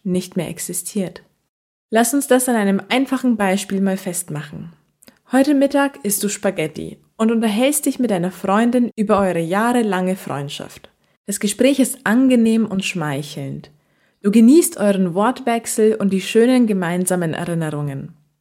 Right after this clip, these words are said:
Deine Freundin geht nach dem Essen und du arbeitest weiter. Es wird Abend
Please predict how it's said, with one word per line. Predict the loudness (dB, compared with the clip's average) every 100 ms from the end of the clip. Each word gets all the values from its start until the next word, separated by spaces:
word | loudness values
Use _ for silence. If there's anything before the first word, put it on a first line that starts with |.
| _ _
Deine | 0 0
Freundin | 0 0 2 2 2 2
geht | 0 0
nach | -2 -6
dem | -8 -8
Essen | -6 -6 -6 -8 -10 -20 -8
und | -2 4
du | 6 6
arbeitest | 0 0 0 -2 -6
weiter. | -6 -6 -8 -12 -14 -18 _ _ _ _ -8
Es | -6
wird | -6 -8 -6
Abend | -2 0 0 -2 -6